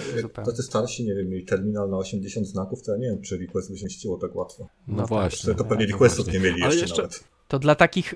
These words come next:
Speaker 2: średnio starych, w sensie nie tych, co z terminalem, ale też nie tych, co w Go programują.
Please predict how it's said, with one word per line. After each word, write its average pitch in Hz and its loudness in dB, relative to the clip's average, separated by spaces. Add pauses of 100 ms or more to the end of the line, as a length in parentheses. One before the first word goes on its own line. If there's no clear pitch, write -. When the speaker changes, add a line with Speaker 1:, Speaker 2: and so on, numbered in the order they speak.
Speaker 2:
średnio 165 4
starych, - -4
w - -20
sensie 120 -2
nie 127 2
tych, - -2 (300)
co 120 -4
z - -12
terminalem, 127 4 (420)
ale 123 2
też - -4
nie 135 -2
tych, - -6
co 135 -4
w 120 -6
Go 117 2
programują. 107 -4